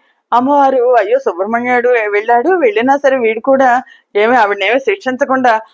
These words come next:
వరాలు ఇచ్చేసి వచ్చేసాడు" అని ఏం చేద్దామని అక్కడ నందీశ్వరుడు అన్నట్ట. "అమ్మ, నీకెవరైనా, నీకెవరి మీదైనా కోపం వస్తే నేను వెంటనే వాళ్ళని శిక్షించేస్తాను,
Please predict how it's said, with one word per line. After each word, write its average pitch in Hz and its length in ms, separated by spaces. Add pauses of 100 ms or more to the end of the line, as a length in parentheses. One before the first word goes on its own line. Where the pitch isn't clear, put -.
(160)
వరాలు 220 380
ఇచ్చేసి 277 360
వచ్చేసాడు" 226 720 (280)
అని 302 220
ఏం 277 240
చేద్దామని 254 520
అక్కడ 233 240
నందీశ్వరుడు 254 560
అన్నట్ట. 196 300 (380)
"అమ్మ, 311 160
నీకెవరైనా, 294 800 (160)
నీకెవరి 233 440
మీదైనా 311 300
కోపం 254 380
వస్తే 240 440 (240)
నేను 277 440
వెంటనే 269 380
వాళ్ళని 302 280
శిక్షించేస్తాను, 269 840